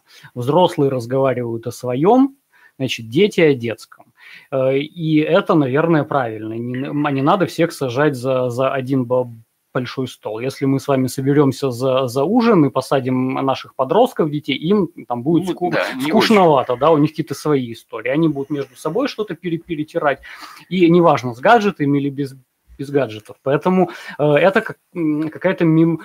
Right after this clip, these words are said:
Speaker 1: мифологема такая, что вот общий большой семейный стол, все поколения за ним собираются.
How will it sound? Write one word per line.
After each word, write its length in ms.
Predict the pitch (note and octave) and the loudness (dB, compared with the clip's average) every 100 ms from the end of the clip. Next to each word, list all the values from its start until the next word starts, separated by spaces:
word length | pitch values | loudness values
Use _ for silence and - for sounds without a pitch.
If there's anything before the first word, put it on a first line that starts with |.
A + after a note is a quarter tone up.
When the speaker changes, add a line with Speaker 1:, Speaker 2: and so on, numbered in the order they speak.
| - | -2
Speaker 1:
мифологема 640 | D#3+ F3+ F3 F3 E3 C3 | 0 4 4 4 2 0
такая, 340 | A#2 A#2+ B2 A#2 | -4 -6 -6 -6
что 220 | - C3 | -10 -10
вот 100 | B2 D#3 | -8 0
общий 340 | E3 D#3 C3 | 0 0 -6
большой 360 | B2+ C3 - B2+ | -4 -4 -4 -6
семейный 500 | - C3 B2+ A#2+ A#2 | -6 -6 -6 -8 -12
стол, 520 | - A#3+ C4+ B3 G#3 | -2 2 6 6 4
все 180 | - C#3 | -2 -4
поколения 600 | C3 - C#3+ C#3 B2 A#2+ | -4 -2 2 2 2 -4
за 120 | B2 | -6
ним 200 | A#2+ A#2 | -8 -10
собираются. 680 | - B2+ A#2+ C#3 G3 B3 - | -12 -14 -10 -4 0 0 -4